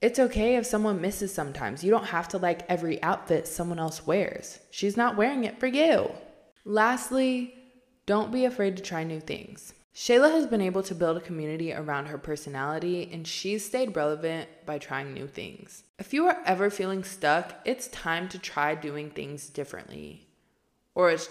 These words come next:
time to try something new altogether. You just cannot be afraid to try new things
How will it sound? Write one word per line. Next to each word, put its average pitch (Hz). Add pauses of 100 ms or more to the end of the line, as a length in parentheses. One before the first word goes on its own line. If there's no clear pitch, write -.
time 190
to 226
try 233
something 240
new 233
altogether. 196 (640)
You 196
just 269
cannot 160
be 175
afraid 151
to 170
try 135
new 127
things -